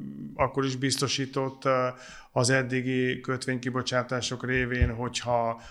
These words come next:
ha esetleg egész év végéig elhúzódik itt a, az uniós források, ö, folyósítása, vagy, vagy akkor ki kell menni azért a piacokra?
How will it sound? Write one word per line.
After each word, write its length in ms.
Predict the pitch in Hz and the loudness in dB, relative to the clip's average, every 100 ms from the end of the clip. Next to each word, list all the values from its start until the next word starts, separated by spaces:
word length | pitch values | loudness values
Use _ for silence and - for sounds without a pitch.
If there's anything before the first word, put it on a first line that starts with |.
| - | -6
ha 300 | 123 123 123 | 0 4 6
esetleg 540 | 123 - 123 120 110 120 120 123 | 4 4 0 4 4 4 -2 -4
egész 380 | 131 131 131 - | 0 4 4 4
év 280 | 143 131 120 | 2 0 2
végéig 400 | 127 127 135 131 | 2 4 4 4
elhúzódik 680 | 131 131 139 139 139 143 | 2 2 0 0 0 0
itt 220 | 147 147 151 | -2 0 2
a, 260 | 143 143 - - - - | 2 2 -6 -16 -10 0
az 160 | 127 | 4
uniós 360 | 135 139 135 - | 6 6 4 0
források, 640 | 135 135 131 - 135 139 | 2 2 2 0 -2 -2
ö, 520 | 135 131 131 131 127 120 | 0 0 -2 -2 -4 -4
folyósítása, 1000 | 135 135 131 147 - 151 147 - 160 160 - - - | 0 0 2 0 4 4 4 2 0 -2 -12 -18 -10
vagy, 720 | 120 123 143 139 139 135 131 | 0 6 8 8 6 4 0
vagy 120 | 131 | 0
akkor 220 | 131 131 127 | -2 -2 -6
ki 120 | 120 | -4
kell 200 | 120 113 | -4 -4
menni 220 | 113 113 | -4 -8
azért 220 | 110 113 | -6 -6
a 60 | 107 | -6
piacokra? 800 | 113 107 104 110 - 120 - | -6 -8 -8 -10 -10 -12 -12